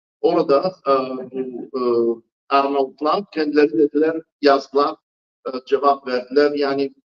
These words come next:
biz bu insanlar için bir şey bilmiyoruz. Biz bu insanları tanımıyoruz. Biz burada yüzyıllarca yaşıyoruz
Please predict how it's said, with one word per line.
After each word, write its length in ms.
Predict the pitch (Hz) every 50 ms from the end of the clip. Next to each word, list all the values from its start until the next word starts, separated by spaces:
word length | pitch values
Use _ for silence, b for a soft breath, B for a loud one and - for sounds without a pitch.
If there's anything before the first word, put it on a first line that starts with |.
| _ _ _
biz 180 | - 202 196 -
bu 80 | 202 196
insanlar 460 | 185 175 - 180 175 170 180 180 175
için 200 | - - 180 175
bir 60 | 170
şey 300 | 170 - 160 147 143 -
bilmiyoruz. 560 | 135 135 127 110 101 98 95 92 - - _ _
Biz 160 | - - -
bu 60 | 160
insanları 520 | 160 151 - - 147 143 143 143 139 143 143
tanımıyoruz. 600 | - 143 139 139 135 123 117 107 104 104 104 _ _
Biz 140 | 151 147 - -
burada 380 | 143 139 160 156 156 156 156 - _ _ _ _ _ -
yüzyıllarca 880 | 190 196 190 - - 180 165 165 160 160 165 165 175 175 160 147 147 139
yaşıyoruz 720 | 127 120 - - - 135 135 139 170 208 202 - -